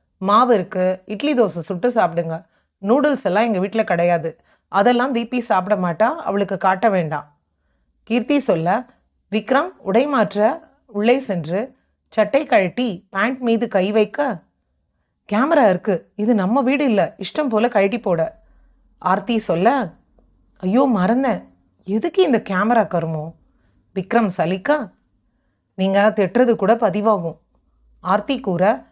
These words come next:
விக்ரம் உடை மாற்றி டாய்லெட் கதவில் கை வைக்க அது திறக்காது இருந்தது. "அது பூட்டி இருக்கு, போய் சாவி வாங்கிட்டு தான் வரணும்."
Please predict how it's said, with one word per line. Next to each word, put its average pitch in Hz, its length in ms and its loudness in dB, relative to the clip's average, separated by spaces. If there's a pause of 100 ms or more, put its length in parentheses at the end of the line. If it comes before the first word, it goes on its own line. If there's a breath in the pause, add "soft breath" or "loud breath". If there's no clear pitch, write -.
(220)
விக்ரம் 240 420 -2
உடை 208 260 -2
மாற்றி 226 600 -2 (200)
டாய்லெட் 247 420 2
கதவில் 196 340 0
கை 180 220 -2
வைக்க 180 500 -4
அது 247 280 -4
திறக்காது 226 400 2
இருந்தது. 160 560 -6 (560)
"அது 180 380 2
பூட்டி 233 300 -2
இருக்கு, 190 360 -4 (140)
போய் 220 180 2
சாவி 214 400 0
வாங்கிட்டு 180 300 -2
தான் 202 180 -2
வரணும்." 170 360 -2